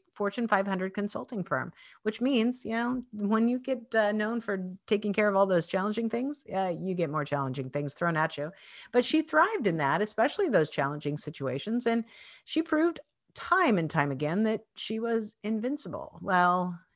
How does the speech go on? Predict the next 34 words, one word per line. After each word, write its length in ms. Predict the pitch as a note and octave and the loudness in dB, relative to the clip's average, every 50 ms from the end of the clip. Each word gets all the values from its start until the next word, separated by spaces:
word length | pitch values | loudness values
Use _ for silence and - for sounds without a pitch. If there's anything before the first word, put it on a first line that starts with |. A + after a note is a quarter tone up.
| _ _ | _ _
you 120 | - A3 A3 | 2 2 4
know, 240 | G3+ G3 G3+ G3 - - | 4 2 0 -2 -2 -2
eventually 420 | F#3 F#3+ G#3 A3 - C#4+ D4 D4+ | 0 0 0 0 -2 -6 -8 -4
that's 240 | C4 G#3+ F#3 F#3 - | 0 0 -2 0 -2
gonna 160 | - F#3 E3 | -4 -4 -2
catch 240 | - E3 D#3+ - - | 0 0 0 2 2
up 120 | F3 F3 | 2 2
with 120 | D3+ C#3 C3+ | 2 0 0
you. 200 | A#2 A#2+ D3+ F3+ - - - - - - - | 0 -2 -4 -4 -8 -12 -18 -20 -20 -10 -2
And 140 | - A#3 B3+ | 2 4 4
it 100 | C4 A3 | 4 4
did 180 | C4 C#4+ C#4 C4+ | 2 0 -2 0
for 140 | - C#4 A#3+ | -2 -4 -2
her 220 | A3+ A#3+ A#3 A3+ | 0 0 0 0
as 160 | A3+ A3 - | 0 -2 -2
well. 340 | F#3+ E3 C3+ G#2+ - - - - - - - - _ | -2 0 0 0 -2 -4 -8 -16 -20 -20 -20 -8 _
Both 160 | - A3 G#3 | 2 4 4
her 80 | A#3 A3+ | 4 4
mental 340 | G#3 G3+ G3 G#3 G3+ B3+ A#3 | 4 4 4 4 4 4 2
and 140 | G#3 F#3+ | 4 4
physical 340 | - G#3 G3 G3+ F#3+ E3+ E3+ | 4 2 2 4 2 2 0
health 320 | D#3+ D#3+ F3 E3+ D#3+ - - | 2 4 2 2 2 0 -4
began 340 | E3 E3 - D#3+ D3+ D#3 D#3 | -8 -2 0 2 2 2 2
to 80 | D3 C#3 | -2 -4
suffer. 460 | - - C#3 C3 - - C#3 C#3 - | -4 -4 -6 -6 -4 -4 -4 -4 -4
And 340 | - - D#3+ D#3+ D#3+ D#3 A#2+ | -4 -4 -4 -4 -4 -2 -2
many 300 | F#3 G3+ G#3 G3+ G3+ F3+ | 0 2 2 4 4 2
of 100 | E3 D#3 | 2 2
you 160 | D3+ D3+ - | 0 -2 -4
can 320 | - - D#3 D#3 C#3+ - - - | -4 -6 -6 -6 -6 -8 -10 -6
relate 400 | D3+ D#3+ D#3 D#3+ D#3+ D3+ D3 - | -4 -2 0 0 0 0 -2 -4
to 80 | C3+ A#2+ | -6 -6
this, 320 | A#2 A2+ A#2 A2+ - - - - | -6 -6 -6 -6 -8 -12 -2 4
absolutely. 800 | E3 E3+ E3+ D#3+ - - D3+ D3 C#3+ C#3 - - A#2+ B2+ - | 4 4 4 4 -2 -6 -6 -4 -4 -4 -6 -8 -12 -12 -14